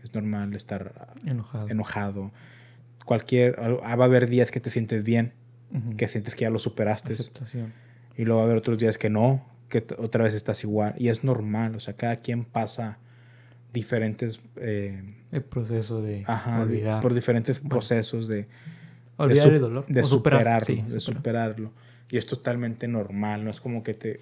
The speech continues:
Speaker 1: o sea, otro que te digan, "No estés triste porque a él no le hubiera gustado verte triste". Te quedas como que,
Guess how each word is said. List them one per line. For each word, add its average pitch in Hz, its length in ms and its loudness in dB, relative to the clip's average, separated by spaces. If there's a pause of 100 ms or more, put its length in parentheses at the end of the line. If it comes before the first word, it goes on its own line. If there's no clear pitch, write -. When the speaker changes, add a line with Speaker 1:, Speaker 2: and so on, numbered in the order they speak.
Speaker 1:
o 120 60 -6
sea, 120 180 -4
otro - 220 -2
que 123 80 -4
te - 100 -2
digan, 120 240 -2 (380)
"No 127 80 2
estés 135 240 2
triste 135 320 4
porque 117 400 0
a 110 40 4
él 113 60 2
no 123 80 2
le 123 80 2
hubiera 117 180 2
gustado 107 380 2
verte 104 260 -2
triste". - 360 -10 (480)
Te - 80 -20
quedas 104 160 -10
como 104 240 -6
que, 95 240 -8